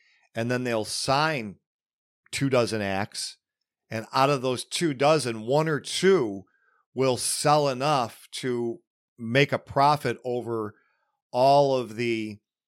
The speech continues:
other groups that they lost money on. And you'll notice, too, that whenever you hear the story of the exploited musician, they only report what the, the, that musician's records sold and how much the record company made.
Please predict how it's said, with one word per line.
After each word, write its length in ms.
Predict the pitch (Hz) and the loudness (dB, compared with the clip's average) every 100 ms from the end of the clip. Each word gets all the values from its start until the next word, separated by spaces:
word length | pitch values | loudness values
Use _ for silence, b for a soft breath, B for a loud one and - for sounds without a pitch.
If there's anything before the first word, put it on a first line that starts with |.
| _ - | _ 2
other 240 | 139 139 | 2 2
groups 340 | 101 127 135 | 0 -4 -4
that 140 | - 117 | -6 -4
they 80 | 110 | -2
lost 400 | 110 110 - 123 | 0 0 -2 -4
money 260 | 151 156 | -2 -2
on. 160 | 110 104 | -4 -4
And 140 | 110 | -4
you'll 100 | 135 | -4
notice, 460 | 135 165 196 151 - | 2 2 2 0 -4
too, 280 | - 185 170 | -2 0 0
that 200 | 131 117 B B | 0 -4 B B
whenever 280 | 135 165 165 | -2 0 0
you 140 | 147 | -2
hear 260 | 120 151 156 | -2 -4 -4
the 120 | 127 | -4
story 440 | - - 135 135 | -6 -2 0 2
of 80 | 127 | 0
the 100 | 120 | 0
exploited 580 | 113 - - 135 139 123 | -2 -4 -4 -2 0 -2
musician, 500 | 110 104 147 - 113 | -6 -4 -4 -2 -2
they 180 | 110 123 | 0 0
only 640 | 151 165 160 147 135 120 b b b b | 2 0 0 -2 -2 -6 b b b b
report 720 | 113 127 123 - 151 151 - | -2 -2 -2 -2 0 0 -2
what 280 | 113 120 - | -2 -4 -2
the, 180 | 117 110 - | -4 -4 -8
the, 140 | 113 107 | -12 -4
that 320 | 120 143 139 | 2 2 0
musician's 720 | 123 110 131 147 127 101 95 | -8 -4 -4 -4 -6 -10 -4
records 480 | 113 123 110 101 85 | -2 -2 -4 -10 -10
sold 540 | - 127 117 95 82 | -4 -2 0 -2 -8
and 120 | 92 | -12
how 180 | 92 120 | -6 -6
much 280 | 117 117 - | -4 -6 -8
the 100 | 113 | -4
record 360 | 113 123 117 - | -2 -2 -4 -6
company 400 | 117 104 101 98 | -8 -8 -8 -6
made. 460 | 110 117 95 80 | -2 0 -2 -6